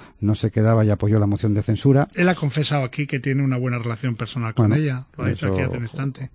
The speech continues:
Speaker 1: bueno, yo entonces sus palabras son sus palabras, pero no me las to-, puedo creer porque no me
Speaker 2: Ya.
Speaker 1: las puedo creer.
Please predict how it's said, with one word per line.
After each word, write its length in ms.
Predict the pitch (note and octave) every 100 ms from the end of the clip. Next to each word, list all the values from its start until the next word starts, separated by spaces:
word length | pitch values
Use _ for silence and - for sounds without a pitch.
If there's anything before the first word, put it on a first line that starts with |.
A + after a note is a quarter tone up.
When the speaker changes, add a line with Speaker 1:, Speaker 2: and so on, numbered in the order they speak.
| C#3 B2 - _
Speaker 1:
bueno, 180 | A2 A2+
yo 120 | G2
entonces 300 | G2+ A2+ A2 G#2
sus 160 | A2
palabras 540 | - G#2 G#2+ A2+ A#2 A2
son 240 | - A#2+
sus 180 | A#2 G2+
palabras, 500 | G2 A#2+ A2 F#2 F2+
pero 220 | G2 F#2+
no 100 | F#2+
me 100 | G#2+
las 160 | G#2 G2
to-, 180 | G#2 G2
puedo 260 | A2+ G#2
creer 280 | - A2+ D3 -
porque 400 | F#2+ - F#2+ F#2+
no 140 | G#2+
me 80 | G#2
Speaker 2:
Ya. 80 | G2
Speaker 1:
las 80 |
puedo 200 | G#2 G#2+ F#2
creer. 220 | A2+